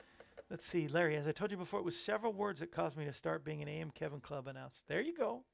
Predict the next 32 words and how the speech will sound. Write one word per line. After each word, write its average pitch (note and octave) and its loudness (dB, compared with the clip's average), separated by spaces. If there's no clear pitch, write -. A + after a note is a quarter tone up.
That A3+ 12
was D#4 2
a D4 0
good A#3 2
thing. A3 2
Well, F#3+ 0
that A3 6
was A3+ -2
God G#3+ 4
speaking F#3+ -6
for F3 -6
sure. G#3 0
And, D3+ -2
uh, C#3+ 0
any, A3+ -4
anybody A#3+ 0
else? - 0
I've - -6
spoke E3+ -2
so B3 2
many C4 -4
times D3 0
about C#3 -6
people D#3+ -4
calling E3 -2
out D3+ -2
people, C#3+ -4
"You D3+ -6
needed C#3+ -6
this C#3 -4
or C#3 -14
that," C#3+ -2